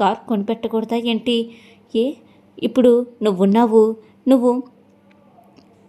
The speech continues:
మనోజ్కి ఏ ఉద్యోగం ఇప్పించవా ఏంటి? ఎందుకంటే నీ భర్త అంటే నీకు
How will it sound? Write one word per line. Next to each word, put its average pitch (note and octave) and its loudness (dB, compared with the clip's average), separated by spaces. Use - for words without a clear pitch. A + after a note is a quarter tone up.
మనోజ్కి B3 2
ఏ A3+ 8
ఉద్యోగం A#3+ 0
ఇప్పించవా B3 -2
ఏంటి? A3+ 0
ఎందుకంటే A3+ 2
నీ B3+ 2
భర్త G3+ 0
అంటే C4+ 0
నీకు B3 0